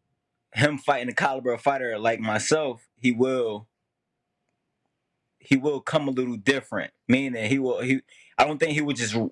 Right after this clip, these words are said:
walk straight in and just try to, uh, bang with me or, or dog me out.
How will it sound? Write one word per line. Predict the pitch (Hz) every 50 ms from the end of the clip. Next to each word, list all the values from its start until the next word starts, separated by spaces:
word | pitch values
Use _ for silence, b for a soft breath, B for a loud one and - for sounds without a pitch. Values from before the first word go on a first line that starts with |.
| _
walk | - - 85 110 - 147 156 151 131 -
straight | - - 156 156 151 143
in | 143 135 131
and | 120
just | 110 117 110 -
try | - 143 127
to, | 123 113 98 76 - - -
uh, | 120 117 110 104
bang | 98 92 139 139 139 135 127 120
with | 127 123
me | 123 120
or, | 113 107
or | 104 101 107 110 107
dog | 95 123 127 131 127 113
me | 110 117 117 117
out. | 113 107 98 -